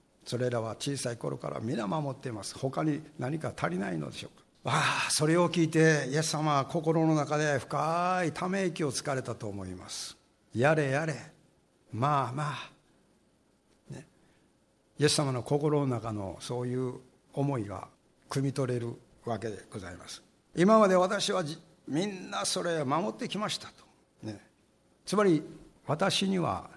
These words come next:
足りないものは何もありません」と、この青年は言ったんです。「不足しているものは何もありません。みんなそれはやってきています」と。え、まあ、彼はそう思っているわけなんですけども。ですから、先ほどの幼い子供たちとはもう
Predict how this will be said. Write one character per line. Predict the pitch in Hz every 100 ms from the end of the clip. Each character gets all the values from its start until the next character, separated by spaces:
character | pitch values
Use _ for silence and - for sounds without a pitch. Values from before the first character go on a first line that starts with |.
| - _ -
足 | 196 190
り | 190
な | 147
い | 110
も | 98 127
の | 110
は | 98 101 - - -
何 | 110 131
も | 196 151 -
あ | -
り | 117
ま | 127
せ | 143 180
ん」 | 233
と、 | - 107 - _
こ | 120
の | 117 92
青 | - 131
年 | 120 117
は | 107
言 | 123
っ |
た | 127 -
ん | -
で | -
す。 | - - _ _ _ -
「不 | 180
足 | 170 196 170 170
し |
て | - 160
い |
る | 151
も | 156
の | 127
は | 104
何 | 110 131
も | 202 170
あ |
り | 120
ま | -
せ | -
ん。 | -
み | 120 147
ん | 170 170 175 180
な | 185 180
そ | 139
れ |
は | 127 123 123 104 - -
や | 117
っ | -
て | - 123
き | -
て | - 117 117 - _ _ _
い | 117
ま | 110
す」 | - -
と。 | - - _ _ _ _ _ _
え、 | 127
ま | 151 170 -
あ、 | -
彼 | - 143
は | 127
そ | 120
う | 165
思 | 175
っ |
て | 175 170
い |
る | 165 151
わ | 117
け | 123
な | 127
ん | 101
で | 85
す | -
け |
ど | 92
も。 | - - 123
で | 156
す | 180
か | 143
ら、 |
先 | 135 170 190
ほ | 196
ど | 196
の | 196 165 139
幼 | 160 202 202
い | 147
子 | 147
供 | 160 160
た | 151 123
ち | -
と | 110
は | 101
も | 107 117
う | 117